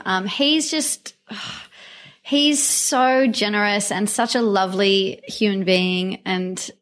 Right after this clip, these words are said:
also such an amazing writer. He writes a lot of his stuff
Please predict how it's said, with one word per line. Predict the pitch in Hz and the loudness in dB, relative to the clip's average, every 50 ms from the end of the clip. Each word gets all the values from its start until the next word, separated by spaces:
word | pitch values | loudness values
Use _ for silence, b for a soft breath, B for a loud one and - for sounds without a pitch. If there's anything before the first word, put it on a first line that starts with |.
| _ _ _ _ _ _ - | _ _ _ _ _ _ -6
also | 226 254 247 - 311 285 269 262 233 - - - | -4 -4 -2 0 2 4 4 4 2 -2 -4 -4
such | - - - - 233 233 - 262 | -4 -4 -2 -2 -4 -2 0 2
an | 247 247 | 2 4
amazing | 220 214 208 208 208 185 208 196 185 | 4 4 2 2 2 2 2 2 2
writer. | 170 175 170 180 190 - - - - - 180 - B B B B B B B B B | 0 0 0 0 -2 -2 -4 -4 -4 -4 -8 -10 B B B B B B B B B
He | B - 269 285 | B 0 2 4
writes | 269 233 208 180 180 190 185 - - - | 4 4 2 2 0 -2 -2 -4 -4 -4
a | - - | -4 -4
lot | 196 185 185 185 180 - | -2 -2 -2 -2 -2 -2
of | 175 165 | -4 -6
his | - - 185 180 | -4 -4 -4 -4
stuff | - - - 135 135 - 277 277 - - - | -4 -4 -4 -2 0 0 -2 -2 -4 -12 -14